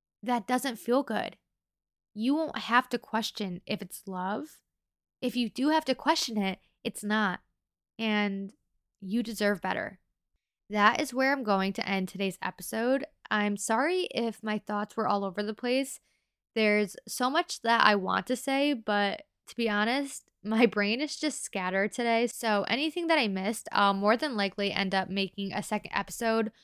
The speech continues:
for, or I'll talk about it in the advice session this month. I think what I want you to get from this episode, though, is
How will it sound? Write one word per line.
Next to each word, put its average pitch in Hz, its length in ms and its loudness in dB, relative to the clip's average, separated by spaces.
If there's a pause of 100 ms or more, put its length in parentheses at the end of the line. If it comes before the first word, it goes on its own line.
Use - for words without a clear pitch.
(340)
for, 285 500 4
or 214 440 6 (100)
I'll 214 180 6
talk 214 300 -2
about 208 260 2
it 214 140 -2
in 208 160 0
the 190 160 -4
advice 190 300 -6
session 240 320 -8
this 247 160 -8
month. 262 320 -6 (640)
I 226 140 2
think 392 480 -2 (420)
what 226 220 4
I 220 100 8
want 196 280 2
you 220 60 0
to 214 80 2
get 196 220 0
from 202 120 -6
this 202 140 -4
episode, 190 420 -4
though, 190 420 -2
is 196 440 0